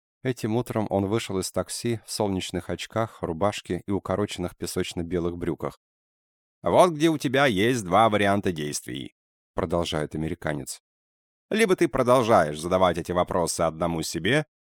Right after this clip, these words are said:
либо заодно даёшь на них ответ всему миру и изобретаешь этот чемодан. Как ты думаешь, что сделал я?"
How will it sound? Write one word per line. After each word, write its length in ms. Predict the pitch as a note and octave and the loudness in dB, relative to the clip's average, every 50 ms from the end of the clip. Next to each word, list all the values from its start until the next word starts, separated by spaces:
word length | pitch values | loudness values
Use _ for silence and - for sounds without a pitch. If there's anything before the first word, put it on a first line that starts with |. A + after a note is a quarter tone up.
| _ _ - | _ _ -8
либо 360 | F2 F#2 B2+ E3+ D#3+ F3+ F3 | -2 2 2 2 4 2 2
заодно 440 | D#3 E3+ E3 D3+ B2 A#2+ D3 E3 D#3+ | 4 4 4 4 4 2 2 4 4
даёшь 400 | D#3 D#3 D3+ C#3 C#3+ D#3+ D#3 - | 4 4 4 4 2 2 0 0
на 120 | D3 D3 | 0 0
них 160 | D#3 D3+ - | 0 0 0
ответ 340 | C3+ A#2+ - A2 B2+ D#3 - | 0 -2 0 0 -2 -2 -2
всему 340 | - - - C#3+ C3+ C3+ C3+ | -4 -6 -4 -2 0 2 2
миру 380 | A#2 A#2 C#3+ D#3+ D#3+ E3+ E3 | 2 4 4 4 2 2 0
и 180 | - F3+ G3+ G3 | 0 0 0 0
изобретаешь 800 | D3 A#2+ D3 D#3 D3 E3 E3+ - - F#3 F3+ D#3 A2+ E2+ - - | 2 2 0 2 2 2 0 2 4 4 6 6 6 4 2 0
этот 240 | G2 F#2 - G2+ E2+ | 0 0 0 -2 -4
чемодан. 540 | - - F#2 G2+ F#2+ E2+ D#2+ D2+ B1+ - - _ _ _ _ _ _ _ _ _ _ _ _ _ _ _ - | -2 0 2 2 4 4 2 0 -2 -6 -10 _ _ _ _ _ _ _ _ _ _ _ _ _ _ _ 0
Как 200 | F2 F2+ F2 - | 0 0 2 0
ты 120 | G#2 F#2 | -2 0
думаешь, 360 | G2 A#2 C3 D3 D#3+ E3+ D#3 | 2 2 2 4 2 2 0
что 280 | - - - F2 E2 E2+ | 0 -2 -2 -2 -2 -2
сделал 400 | E2 E2 F#2 F2+ F#2 F#2+ G2 F#2+ | -2 0 0 2 2 2 2 2
я?" 320 | F#2+ G2 A2+ C#3+ E3 E3+ | 2 4 4 4 2 0